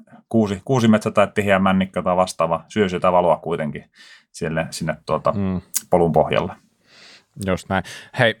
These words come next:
Speaker 2: tekin puhuitte tuossa aikaisemmin s-, siitä, että mahdollisesti vois ostaa jotain käytettyä. Eli, no, lähtökohtaisesti se ei ole varmaan mitenkään tuomittu idea ostaa käytettyä tavaraa. Mitä sun pitäisi huomioida,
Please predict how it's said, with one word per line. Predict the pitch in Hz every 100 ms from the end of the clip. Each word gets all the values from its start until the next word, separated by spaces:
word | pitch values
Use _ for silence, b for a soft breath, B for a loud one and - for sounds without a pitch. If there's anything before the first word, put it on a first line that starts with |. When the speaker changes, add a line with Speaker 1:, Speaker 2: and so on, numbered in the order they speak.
| _ -
Speaker 2:
tekin | 127 202 185 -
puhuitte | 170 180 160 113
tuossa | 110 - 117
aikaisemmin | 117 123 123 98 92 90
s-, | - -
siitä, | - - 95 92 147 B B B _ -
että | 101 _ - 101 95 92 95 _ _ _ _
mahdollisesti | 113 127 135 120 104 101 92
vois | 95 92 -
ostaa | 113 - - 92
jotain | 92 92
käytettyä. | - 104 90 - _ 92 135 139 _ - -
Eli, | 110 101 98 - _ _ 117
no, | 113 -
lähtökohtaisesti | 123 143 156 123 117 -
se | -
ei | 107
ole | 98
varmaan | 98 98 95
mitenkään | 92 95 95
tuomittu | 110 98 95 -
idea | 90 90 90 -
ostaa | 98 92
käytettyä | - 98 95 90 98 101
tavaraa. | 92 92 98 95 - B B B -
Mitä | 123 156 214 - 139 113 _ _ _ _ _ _ _ -
sun | - 117
pitäisi | 95 104 - 98 92 - - -
huomioida, | 117 98 92 80 82 95